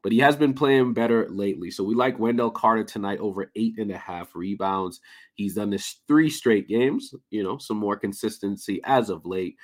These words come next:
This is currently sitting at minus one twenty-eight, playing against the Milwaukee Bucks. So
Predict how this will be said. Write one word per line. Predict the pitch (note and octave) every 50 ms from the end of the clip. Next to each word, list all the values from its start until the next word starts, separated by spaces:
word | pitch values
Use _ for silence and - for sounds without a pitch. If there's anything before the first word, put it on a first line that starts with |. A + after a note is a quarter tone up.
| - - _ _ -
This | G2 - -
is | G2
currently | - - A#2+ G#2 F2+ A2+ A2
sitting | - A#2 G#2+ G#2+ G#2
at | G#2+ D#2+ C2+
minus | - F2 F2+ F#2 F#2 G2 G2 -
one | F#2 - E2+ F2+ F#2 F#2 F#2+ F#2 F2+
twenty-eight, | - - - G2 F#2 F#2 F#2 G#2 A#2 A#2 - -
playing | - D3+ C#3+ D3+ D3+
against | C#3+ A#2+ B2 A#2+ A#2+ A#2 -
the | A2+ G#2
Milwaukee | G#2 G2+ F#2 E2 E2 E2+ F2 - - - D#2 - _
Bucks. | - G2+ F2+ D#2 - - - - - - - -
So | _ - - A2 G#2 G2 - -